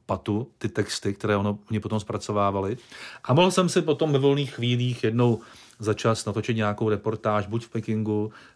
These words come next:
protože jsem měl kolegu v té redakci, to byl Číňan, který uměl docela dobře česky, tak ten mi překládal. Nebo když jsem někam jel za město na nějakou, na nějaký výlet, nebo jsem jel na dovolenou do Jižní Číny,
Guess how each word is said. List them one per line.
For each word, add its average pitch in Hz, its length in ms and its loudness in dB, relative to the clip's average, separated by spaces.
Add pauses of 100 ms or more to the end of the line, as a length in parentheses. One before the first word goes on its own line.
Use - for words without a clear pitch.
protože 98 280 -4
jsem - 120 -4
měl 101 180 0
kolegu 107 560 0
v - 120 -18
té 110 100 -2
redakci, 107 480 -2
to - 120 -12
byl 101 120 -2
Číňan, 110 400 -4 (300)
který - 200 0
uměl 110 220 2
docela 104 220 -2
dobře 107 140 -2
česky, 110 420 -4
tak - 120 -10
ten 104 120 -4
mi 95 80 -2
překládal. 110 640 0 (380)
Nebo 135 160 6
když 131 140 6
jsem 123 120 2
někam 113 340 2
jel 104 360 2 (320)
za 104 200 0
město 110 460 0
na 104 80 0
nějakou, 101 640 0 (580)
na 101 60 -4
nějaký 104 400 0
výlet, 104 540 2
nebo 98 540 -4
jsem - 260 -10
jel 98 160 -2
na 95 60 -4
dovolenou 104 760 2 (240)
do 101 140 -2
Jižní 104 260 0
Číny, 104 460 -2